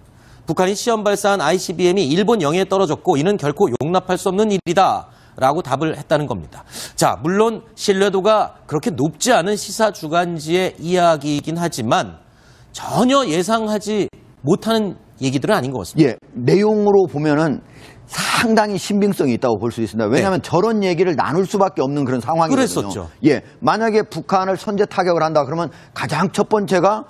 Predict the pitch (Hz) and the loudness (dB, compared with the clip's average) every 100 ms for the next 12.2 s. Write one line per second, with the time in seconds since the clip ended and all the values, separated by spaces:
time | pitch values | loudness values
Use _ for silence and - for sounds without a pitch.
0 | _ _ - 156 208 202 180 165 147 151 | _ _ -2 2 2 4 4 2 2 2
1 | 143 - - - - 160 120 175 190 175 | 2 -2 -2 -4 0 0 0 0 0 2
2 | 143 143 135 143 165 127 143 127 110 110 | 2 2 4 4 2 0 -2 -2 -2 0
3 | 123 139 147 131 135 147 165 170 131 113 | 0 2 2 0 -4 -2 -2 0 -2 -4
4 | - - 156 180 185 147 165 175 151 127 | -12 -6 0 0 2 2 2 2 2 0
5 | 143 143 - - - 196 202 190 156 - | 0 0 -6 -4 2 2 2 -2 -2 -4
6 | 131 165 165 127 139 - 110 139 160 170 | -2 0 2 2 2 0 0 2 2 4
7 | 165 151 185 - 123 143 151 143 151 104 | 4 2 0 0 -2 0 2 2 2 0
8 | 101 135 170 135 113 147 - 156 131 170 | -2 -2 -2 -4 -2 -2 0 0 2 2
9 | 131 - - 139 180 - 160 165 151 135 | 0 -2 -6 -2 -2 -2 -4 0 0 0
10 | 147 147 - - - - 160 208 147 165 | -2 -2 -6 -20 -8 -2 0 0 -2 -6
11 | - - 156 214 185 208 196 156 123 156 | -10 -4 0 0 0 0 0 0 0 2
12 | 127 | 0